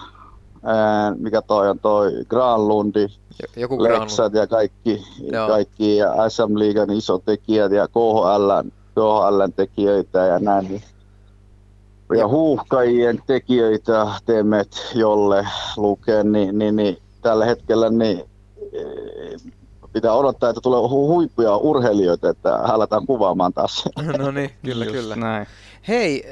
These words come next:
Speaker 2: jos mennään tästä vähän eteenpäin, niin miten ajaudut politiikkaan? Sä olit siis, tota, vihreiden varavaltuutettuna Tampereella yhden kauden vai peräti kaksi?
Speaker 1: Yhden kauden?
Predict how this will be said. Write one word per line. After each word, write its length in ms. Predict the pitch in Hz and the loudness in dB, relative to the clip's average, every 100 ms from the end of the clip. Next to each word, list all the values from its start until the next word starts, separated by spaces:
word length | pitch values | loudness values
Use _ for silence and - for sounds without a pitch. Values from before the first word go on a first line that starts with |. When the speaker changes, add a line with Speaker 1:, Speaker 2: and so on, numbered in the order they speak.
| 156 | -10
Speaker 2:
jos 320 | 170 226 - | -4 -4 -4
mennään 280 | 220 220 214 | -6 -4 -4
tästä 280 | 233 - 175 | -4 -6 -6
vähän 160 | 190 | -4
eteenpäin, 440 | 185 185 156 156 156 | -4 -4 -4 -4 -4
niin 180 | 160 - | -8 -8
miten 300 | 220 254 202 | -6 -4 -2
ajaudut 400 | 196 190 180 - | 0 -2 -4 -2
politiikkaan? 640 | 208 165 131 120 127 123 | -2 -2 -6 -6 -6 -6
Sä 100 | 170 | -4
olit 160 | 160 - | -4 -4
siis, 220 | 160 151 | -6 -6
tota, 360 | 165 - 156 143 - 147 | -8 -2 -2 -2 -12 -10
vihreiden 580 | 202 190 151 143 139 - - - - - 143 | -8 -2 -2 -2 -4 -12 -20 -20 -20 -20 -4
varavaltuutettuna 1000 | 180 202 151 135 123 120 120 117 - 117 | 0 0 0 0 -2 -6 -8 -8 -8 -8
Tampereella 800 | - 147 120 104 95 85 80 92 - - - - - - - - - | 0 0 0 -4 -2 -2 -4 -8 -12 -20 -20 -20 -20 -20 -20 -20 -8
yhden 320 | 143 135 120 107 | -4 0 0 2
kauden 340 | 104 104 95 | 2 2 0
vai 240 | 107 107 | 0 -2
peräti 320 | 104 120 117 113 | -2 -2 -2 -2
kaksi? 420 | 110 - - - - - - - - - - - - - | -2 -4 -12 -14 -18 -20 -20 -20 -20 -20 -20 -20 -10 -2
Speaker 1:
Yhden 380 | 240 214 139 - | 0 2 0 0
kauden? 340 | 87 78 | 0 -2